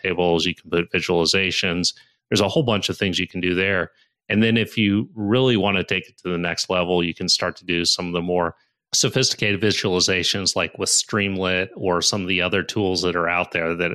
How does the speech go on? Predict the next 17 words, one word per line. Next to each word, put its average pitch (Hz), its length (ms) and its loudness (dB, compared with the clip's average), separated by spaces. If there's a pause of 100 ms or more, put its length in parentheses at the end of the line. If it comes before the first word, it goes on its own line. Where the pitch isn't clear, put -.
really 95 560 0
allow 87 640 0 (340)
a 117 40 0
high 101 220 -2
degree 92 340 -2
of 82 80 -2
interactivity 87 1120 -2 (100)
on 85 240 -4
front 92 440 -2 (100)
or 92 140 2
on 85 140 -2
top 95 320 -4
of 85 60 -20
that 87 200 -2
Python 85 640 -4 (420)
base 87 400 0 (240)
capability. 95 720 -6